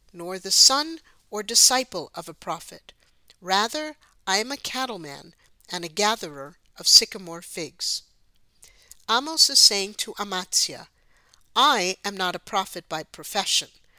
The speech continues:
I don't get paid for my services like the false prophets.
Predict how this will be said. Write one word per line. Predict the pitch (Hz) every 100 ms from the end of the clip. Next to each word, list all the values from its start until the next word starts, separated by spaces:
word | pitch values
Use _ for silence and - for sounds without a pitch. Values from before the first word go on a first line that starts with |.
| _ -
I | 233 226 185
don't | 175 175 175
get | 175 160 -
paid | - 269 196 139 165 -
for | - 175
my | 165
services | 160 - 269 214 147 - 139
like | 160 160
the | -
false | - 214 240 -
prophets. | - 147 131 - - - -